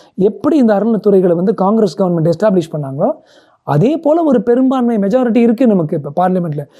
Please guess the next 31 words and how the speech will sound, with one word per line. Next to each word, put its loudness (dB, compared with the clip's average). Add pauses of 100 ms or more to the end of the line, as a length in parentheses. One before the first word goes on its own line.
(180)
போதிய 2
அளவுக்கு 0
மக்கள் 0
நல்லா 0
வோட் 0
வாக்களிச்சு, 0 (460)
மக்கள் 0 (120)
நல்லா 2
வாக்களிச்சு, 0 (280)
ஒரு 2
நல்ல 2
பெரும்பான்மை 0 (240)
பா 0
ஜ 0
க 0
கொடுத்தாங்கன்னா, -2 (540)
lower 2
house -2
and 2
upper 0
house, -4
லோக்சபாவும் 2
ராஜ்யசபாலையும் 0
போட்டு 0 (280)
இந்த 2
அறநிலைத்துறையை 0
வந்து 0
ஒரே 4
நாள்ல -2
தூக்க -2
முடியும். 0